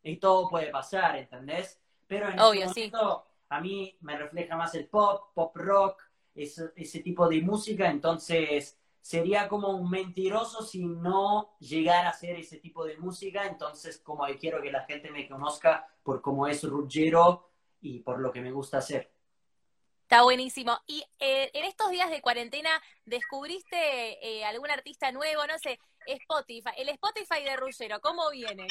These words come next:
Speaker 2: ¿Qué venís escuchando
Speaker 1: Ah,
Speaker 2: últimamente? <laughs>
Speaker 1: bueno, en las últimas <laughs> veinticuatro horas escuché mucho Puede,
Speaker 2: Una, una
Speaker 1: <laughs>
Speaker 2: canción de un gran artista, la verdad.
Speaker 1: Una canción de un artista que recién se sacó el apellido, ya no es más Ruggero Pasquarelli, es solo Ruggero.
Speaker 2: <laughs>
Speaker 1: Así,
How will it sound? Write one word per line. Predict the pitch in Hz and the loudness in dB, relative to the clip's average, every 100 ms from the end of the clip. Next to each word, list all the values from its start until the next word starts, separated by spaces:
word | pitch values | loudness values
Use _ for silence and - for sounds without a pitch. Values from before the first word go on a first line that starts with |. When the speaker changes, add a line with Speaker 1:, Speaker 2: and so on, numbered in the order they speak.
| 302 | -8
Speaker 2:
¿Qué | 330 | -10
venís | 349 359 | -10 -10
escuchando | 359 - 294 311 208 | -10 -10 -2 2 2
Speaker 1:
Ah, | |
Speaker 2:
últimamente? | 208 277 254 240 220 208 | 0 -2 -2 -2 -8 -8
<laughs> | 226 - 359 - _ - | -10 -12 -18 -18 _ -16
Speaker 1:
bueno, | 156 196 196 170 143 - | 8 8 10 10 10 6
en | 175 | 4
las | 170 175 | 8 8
últimas | 233 285 277 175 | 8 8 8 8
<laughs> | 247 196 | 0 0
veinticuatro | 214 208 185 190 - 170 190 | 0 -2 4 4 4 2 2
horas | 214 226 | 2 0
escuché | 180 - 147 165 165 | -6 -12 -14 -8 -6
mucho | 170 - 175 | -6 -6 -6
Puede, | - 147 147 151 175 _ _ _ _ - | -6 -6 -4 -2 -4 _ _ _ _ -6
Speaker 2:
Una, | 185 - 294 | -4 2 2
una | 208 339 | 4 6
Speaker 1:
<laughs> | |
Speaker 2:
canción | 302 269 349 339 | 6 6 2 -6
de | 320 | -6
un | 294 | -6
gran | 320 | -2
artista, | 311 269 311 262 233 | -2 -6 -14 -8 -6
la | 220 208 | -2 -4
verdad. | 240 247 | 0 2
Speaker 1:
Una | 180 180 | 2 4
canción | 196 180 208 208 | 2 2 -2 0
de | 202 | 0
un | 180 | 0
artista | 170 202 185 - 196 175 160 | 0 -4 -10 0 4 6 4
que | 165 165 156 | -4 -6 -6
recién | - - 220 233 | -8 -10 -10 -10
se | 196 | -4
sacó | 180 - | -4 -2
el | 190 | -2
apellido, | 180 165 156 175 175 139 | -4 -4 -10 -10 -6 -6
ya | 156 180 | -6 -8
no | |
es | 180 | -8
más | 165 175 190 _ | -4 -2 -2 _
Ruggero | _ 147 143 175 175 | _ -16 -10 -4 0
Pasquarelli, | 160 - 160 190 190 | -2 -2 -6 -6 -6
es | - | -8
solo | 165 165 | -4 -2
Ruggero. | 147 143 147 156 143 156 | -4 -8 -6 -4 -2 -4
Speaker 2:
<laughs> | 349 - - _ _ _ _ _ | -4 -14 -20 _ _ _ _ _
Speaker 1:
Así, | 156 160 214 220 | -2 0 0 -6